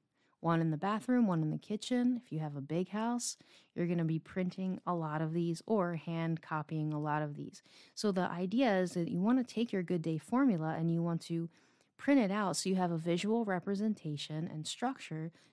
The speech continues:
to the formula you have now created for yourself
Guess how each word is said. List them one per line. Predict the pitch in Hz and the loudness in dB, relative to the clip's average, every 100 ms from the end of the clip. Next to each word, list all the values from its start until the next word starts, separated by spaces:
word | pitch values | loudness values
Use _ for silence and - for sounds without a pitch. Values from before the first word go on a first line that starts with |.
| - | -10
to | - - 226 240 254 247 | -6 0 2 2 2 0
the | 240 | -4
formula | - 185 175 180 185 196 | 0 2 2 2 0 -4
you | 160 190 208 | -2 0 0
have | 220 202 | 0 -2
now | 170 | -2
created | 170 - 170 160 160 151 _ _ _ _ - | -4 -6 -4 -2 -2 -4 _ _ _ _ -20
for | - 208 240 | -2 0 2
yourself | 277 254 - 160 160 | 0 -2 -4 -2 -2